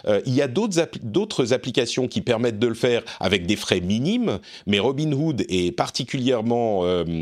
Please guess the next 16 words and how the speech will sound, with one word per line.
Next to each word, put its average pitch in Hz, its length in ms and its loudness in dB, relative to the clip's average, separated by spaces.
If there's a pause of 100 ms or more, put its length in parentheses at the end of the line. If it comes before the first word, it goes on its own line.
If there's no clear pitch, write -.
(260)
euh, 82 260 0
euh, 80 280 0 (720)
est 107 200 0
particulièrement 110 600 0
en 95 40 0
lumière 120 400 0
dans 90 120 0
cette 80 180 -2
affaire 196 260 0
parce 92 160 -2
qu'ils 90 140 -6
le 95 80 2
font 180 180 -2
sans 92 240 0
aucun 123 220 0
frais. - 220 -2